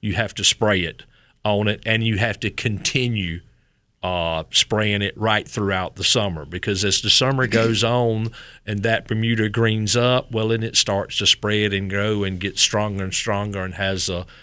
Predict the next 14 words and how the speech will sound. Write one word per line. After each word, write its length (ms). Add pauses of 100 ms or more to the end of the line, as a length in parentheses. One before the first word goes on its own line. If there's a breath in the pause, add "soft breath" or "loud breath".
(240 soft breath)
thicker 560
and 240
bigger 440
root 280
system, 500
and 100
that 160
just 200
makes 240
it 140
even 300
that 180
much 200
harder 280